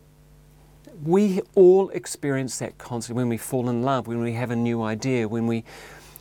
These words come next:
get that perfect note on the violin or hear a song, we go, "Oh,"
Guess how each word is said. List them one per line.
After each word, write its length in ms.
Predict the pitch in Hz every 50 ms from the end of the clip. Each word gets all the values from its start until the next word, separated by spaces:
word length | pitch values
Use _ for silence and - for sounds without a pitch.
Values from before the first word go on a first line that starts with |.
| - -
get 140 | - 143 -
that 160 | 139 127 -
perfect 360 | - - 143 139 - 135 -
note 320 | 123 127 123 127 127 123 120
on 100 | 117 117
the 60 | 110
violin 680 | 98 120 117 117 117 117 120 120 117 120 120 117 117
or 200 | 110 104 110 113
hear 400 | 110 - - - - 139 143 143
a 60 | 127
song, 500 | 113 - - - - 131 131 135 123 113
we 80 | 110 107
go, 160 | 127 127 101
"Oh," 480 | 101 147 151 143 139 139 117 90 -